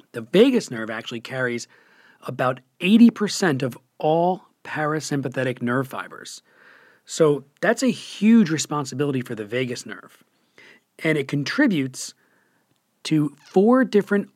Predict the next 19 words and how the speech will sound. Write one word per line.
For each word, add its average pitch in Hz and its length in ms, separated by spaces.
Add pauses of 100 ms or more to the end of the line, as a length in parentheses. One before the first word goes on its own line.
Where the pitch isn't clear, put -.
autonomic 160 840
plexuses. - 880 (420)
Now, 135 80
the 127 100
branches 196 600
of 185 240
the 180 60
vagus 156 460
nerve 107 460 (580)
branch 170 380
out 160 260
into 165 260
these 139 320
autonomic 202 640
plexuses, 123 560
these 110 180
bundles 202 580
of 180 120
neurons 135 680